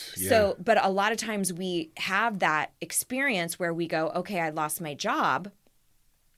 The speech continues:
Speaker 2: or, "I got passed," let's say, let's say I had to cancel my vacations,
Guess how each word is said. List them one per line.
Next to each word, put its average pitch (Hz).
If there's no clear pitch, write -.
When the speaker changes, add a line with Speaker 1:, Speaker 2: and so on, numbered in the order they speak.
Speaker 2:
or, 185
"I 175
got 175
passed," 190
let's 208
say, 180
let's 226
say 220
I 226
had 180
to -
cancel 220
my 165
vacations, -